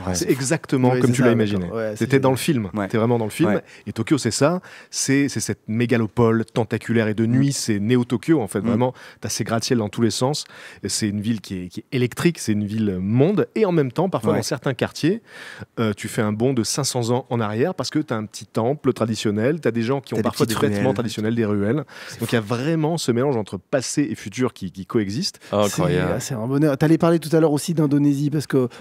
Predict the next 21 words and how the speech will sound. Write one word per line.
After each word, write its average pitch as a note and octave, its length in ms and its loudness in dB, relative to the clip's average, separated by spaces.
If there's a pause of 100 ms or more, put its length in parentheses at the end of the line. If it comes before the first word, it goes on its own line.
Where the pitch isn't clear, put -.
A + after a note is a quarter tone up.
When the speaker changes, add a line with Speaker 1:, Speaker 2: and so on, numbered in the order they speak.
(100)
Speaker 3:
on D#3+ 60 -2
t'a D#3 100 -2
relancé C#3+ 320 0
sur - 180 -8
Tokyo, F3+ 360 2
Speaker 2:
Ah G#2+ 80 0
oui. F3+ 80 -2 (240)
Speaker 3:
mais E3+ 80 -2
t'allais F3+ 180 0
nous F3+ 100 0
parler D#3 260 2
de C#3 100 0
ton E3 240 -2
expérience D3 400 0
en E3 80 -2
Indonésie. C#3 420 -4
Speaker 2:
C'est, - 380 0
euh, G#2+ 300 0
ouais, G#2+ 160 -2
c'est - 160 -8
sûrement F3 540 2